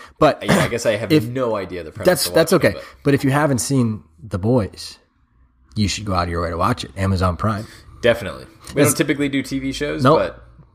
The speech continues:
Speaker 1: We got it out of the
Speaker 2: it's,
Speaker 1: way.
Speaker 2: it is very good.
Speaker 1: It, and it, and we, but what we do, do,
Speaker 2: Mm-hmm.
Speaker 1: do, do,
Speaker 2: Mm-hmm.
Speaker 1: is, um, you gonna make a do-do joke or
Speaker 2: No, I'm holding back.
Speaker 1: is, uh,
Speaker 2: That's
Speaker 1: is,
Speaker 2: mature, isn't it?
Speaker 1: is we,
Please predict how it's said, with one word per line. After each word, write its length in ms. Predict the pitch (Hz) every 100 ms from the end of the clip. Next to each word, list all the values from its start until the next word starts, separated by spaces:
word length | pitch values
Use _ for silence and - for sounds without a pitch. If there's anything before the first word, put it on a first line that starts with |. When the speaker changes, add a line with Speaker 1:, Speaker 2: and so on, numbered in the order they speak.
| _
Speaker 1:
We 100 | 143
got 140 | 120
it 60 | 123
out 80 | 131
of 40 |
the 40 | 127
Speaker 2:
it's, 160 | 127
Speaker 1:
way. 20 | 123
Speaker 2:
it 80 |
is 140 | 123 110
very 180 | 117 113
good. 220 | 104 - _ _ - - _
Speaker 1:
It, 180 | 156 156
and 120 | 165
it, 220 | 156 151 -
and 240 | 151 139 135
we, 160 | 139
but 240 | 302 107 135
what 160 | 127
we 100 | 113
do, 420 | 101 190 135 113 123 _ _ _ _ 101
do, 380 | 92 85 107 135 -
Speaker 2:
Mm-hmm. 180 | 113 117
Speaker 1:
do, 140 | 117
do, 260 | 101 90 113 _ _
Speaker 2:
Mm-hmm. 180 | 113 110 110 _ - _ _
Speaker 1:
is, 480 | 117 110 104 95 90
um, 500 | 107 101 95 90 92 _
you 120 | 107
gonna 100 | 98
make 160 | 98 98
a 40 |
do-do 360 | 87 101 98 107
joke 340 | 104 120 - -
or 240 | 107 92
Speaker 2:
No, 220 | 110 110 147
I'm 140 | 139
holding 340 | 127 131 135
back. 320 | 120 117 - -
Speaker 1:
is, 320 | - 123 117
uh, 360 | 131 123 117 113
Speaker 2:
That's 140 | 117
Speaker 1:
is, 220 | 139 127
Speaker 2:
mature, 180 | 107 104
isn't 120 | 107
it? 40 | 135
Speaker 1:
is 120 | 113
we, 400 | 120 123 120 113